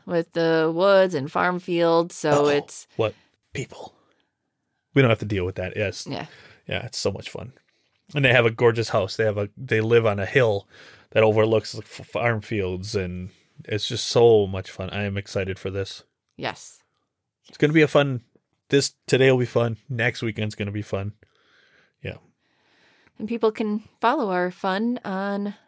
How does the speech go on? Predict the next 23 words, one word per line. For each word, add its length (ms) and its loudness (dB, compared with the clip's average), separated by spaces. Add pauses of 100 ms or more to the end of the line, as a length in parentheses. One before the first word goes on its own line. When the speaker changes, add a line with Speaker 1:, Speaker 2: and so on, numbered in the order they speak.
Speaker 1:
social 340 -8
media, 440 0
Instagram, 760 -2 (560)
Facebook. 640 -2 (800)
We 60 -8
put 160 -2
pictures. 680 -4 (220)
We 40 -14
Speaker 2:
We 40 -18
Speaker 1:
talk 200 -2
about 180 0
Speaker 2:
do. 40 -6
Speaker 1:
stuff. 540 -6 (180)
Speaker 2:
We 140 2
are 120 6
the 120 0
people 300 -4
that 160 -4
take 200 -6
pictures 320 -4
of 120 -2
our 100 2
food. 380 -8